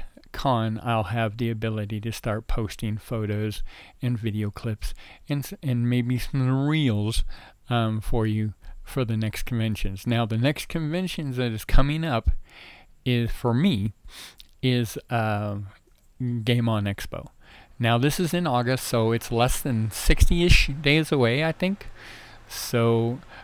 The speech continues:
um, I'm, I'm really, uh, kind of excited for this con, too. Uh, Game On Expo seems to always like us when we came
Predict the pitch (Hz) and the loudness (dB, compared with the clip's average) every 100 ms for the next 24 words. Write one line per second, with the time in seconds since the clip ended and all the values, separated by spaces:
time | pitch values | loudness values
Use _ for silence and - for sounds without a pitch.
0 | - - 120 113 113 113 110 113 - - | -14 -2 2 4 4 2 0 -2 -8 -20
1 | - - - - - - 139 143 147 143 | -20 -20 -20 -20 -20 0 4 4 2 2
2 | 135 139 156 143 123 123 123 - 139 127 | 4 4 4 2 2 0 0 4 4 4
3 | 113 - 123 113 104 - 107 107 - 113 | 0 0 0 2 -4 -6 -4 -4 -2 -2
4 | 107 104 117 110 - 127 127 127 - 139 | -2 0 0 0 0 0 0 -2 -8 -16
5 | - - - - 135 147 185 165 143 131 | -20 -20 -20 -12 0 2 4 4 4 2
6 | - - 131 123 131 127 120 123 123 127 | -2 0 0 0 0 0 0 2 4 6
7 | 120 107 104 110 110 120 - 120 117 110 | 4 -2 -2 -2 0 -4 -2 -2 0 -2
8 | - 117 113 117 | 0 2 2 0